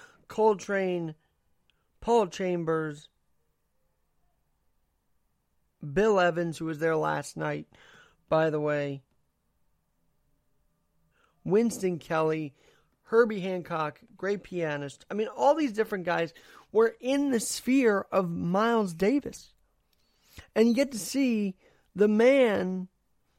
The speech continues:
behind the music. It's, it's very interesting with art that when you are a creator, of course, your mind is always working twenty-four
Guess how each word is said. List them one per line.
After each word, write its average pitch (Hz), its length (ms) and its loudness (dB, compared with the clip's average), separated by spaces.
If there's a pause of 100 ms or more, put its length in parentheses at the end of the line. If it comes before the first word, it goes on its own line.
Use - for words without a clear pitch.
(100)
behind 208 640 4
the 196 80 2
music. 208 460 -4
It's, 208 220 0
it's 202 200 -8
very 226 380 4
interesting 190 280 -2
with 170 180 -4
art 175 240 -2 (2250)
that 190 540 2 (880)
when 233 260 6
you 247 200 6
are 214 180 6
a 185 60 -2
creator, 165 800 -4
of 196 260 2
course, 226 380 4
your 196 200 4
mind 208 420 0
is 190 120 -4
always 214 340 0
working 190 440 -4
twenty-four 254 1040 -2